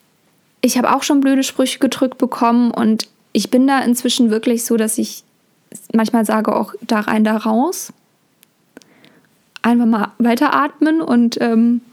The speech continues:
es gut sein lassen. Also dieses Gelassenheitsthema da ein bisschen zu üben. Oder wie gesagt, einfach zu sagen, "Hey, das war jetzt einfach ein blöder Spruch." <laughs> Und, ähm, der bringt mir jetzt einfach wirklich nichts.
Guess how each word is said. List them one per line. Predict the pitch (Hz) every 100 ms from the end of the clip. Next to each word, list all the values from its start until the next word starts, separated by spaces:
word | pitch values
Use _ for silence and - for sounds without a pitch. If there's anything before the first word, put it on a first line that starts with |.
| _ _ _ _ _ _ _
es | - 220 -
gut | 277 285
sein | 294 285
lassen. | 277 294 - 320 320
Also | 254 220
dieses | 240 233 226 - _ - - - - - - _ _ _ -
Gelassenheitsthema | 240 254 269 302 277 269 269 - - 277 285 269
da | 254
ein | 247
bisschen | 254 277 254
zu | 254
üben. | - 254 269 285 302 311 - _ _ _ _ -
Oder | 208 208 208
wie | 233
gesagt, | 240 269 269 269
einfach | 220 214 226
zu | - 226
sagen, | 240 247 233
"Hey, | 240 247 247 _ _ _ _ _ _ _ _
das | - 233
war | 233
jetzt | -
einfach | 233 233
ein | 226
blöder | 247 277
Spruch." | - - 247 - _ _ _ _ _ _ _ _ _
<laughs> | - - - _ - 269
Und, | 269 262 226 - - - - -
ähm, | 214 220
der | 214
bringt | - 247 247
mir |
jetzt | 254
einfach | 233 233 233
wirklich | 220 247 233
nichts. | 208 208 -